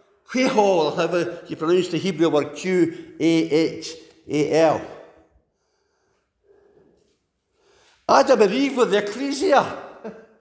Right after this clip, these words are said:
because they were, they were God's governmental assembly on the earth. The children of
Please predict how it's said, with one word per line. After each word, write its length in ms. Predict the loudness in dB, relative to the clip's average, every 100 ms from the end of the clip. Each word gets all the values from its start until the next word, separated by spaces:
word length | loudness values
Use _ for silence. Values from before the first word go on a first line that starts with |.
| _ _ _ _ _ _ _ _ _ _ _ _ _ _ _ _
because 380 | -10 0 0 0
they 140 | -2 0
were, 460 | 2 2 0 -6
they 120 | -6 0
were 140 | 0
God's 380 | 2 2 2 0
governmental 540 | 2 2 0 -2 -2
assembly 540 | 0 4 4 4 0 -2 -6 -16 -20 -20 _ _ _ _ _ _ _ _ _ _ _ _ _ _ _ _ _ _ _ _ _ _
on 160 | 2 4
the 100 | 2
earth. 580 | 2 0 -2 -10 -18 -20 -20 _ _ _ _ _ _ _ _ _ _ _ _ _ _ _ _ _
The 120 | 2 4
children 380 | 6 4 2
of 100 | 0